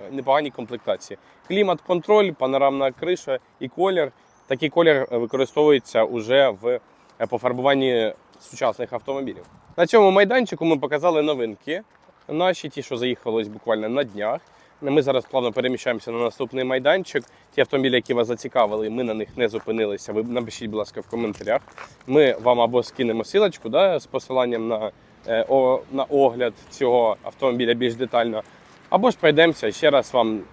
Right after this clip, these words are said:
особисто скинемо на месенджер відео про цей автомобіль.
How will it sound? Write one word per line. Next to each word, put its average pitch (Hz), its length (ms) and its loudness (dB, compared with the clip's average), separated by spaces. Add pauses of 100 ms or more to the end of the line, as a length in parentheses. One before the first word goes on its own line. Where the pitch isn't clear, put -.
(160)
особисто 131 540 -2
скинемо 113 540 2 (440)
на 127 180 4
месенджер 120 580 0
відео 107 400 -4 (1000)
про 127 140 -2
цей 135 160 2
автомобіль. 110 440 -4